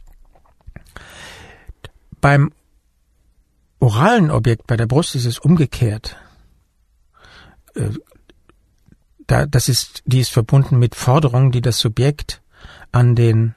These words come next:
anderen richtet. „Wann gibt's endlich was zu essen?“ Oder uns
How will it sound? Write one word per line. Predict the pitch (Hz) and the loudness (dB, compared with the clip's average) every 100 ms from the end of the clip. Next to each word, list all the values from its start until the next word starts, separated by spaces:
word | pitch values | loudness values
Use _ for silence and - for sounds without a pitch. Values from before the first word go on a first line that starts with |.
| - | 0
anderen | 175 131 117 | 2 4 2
richtet. | 98 101 - 95 - - _ _ _ - _ | 0 -4 -6 -12 -14 -20 _ _ _ -20 _
„Wann | 123 123 | 0 2
gibt's | 131 - - - - - _ | 0 -4 -10 -12 -20 -20 _
endlich | - 120 117 | -2 0 0
was | 117 110 | -2 -4
zu | - | -2
essen?“ | 147 135 - 101 - _ _ - - - - - | -2 -2 -2 -6 -8 _ _ -20 -20 -20 -20 -6
Oder | 117 110 101 - _ _ _ _ _ - _ | -4 -2 -4 -8 _ _ _ _ _ -20 _
uns | 147 - | 0 0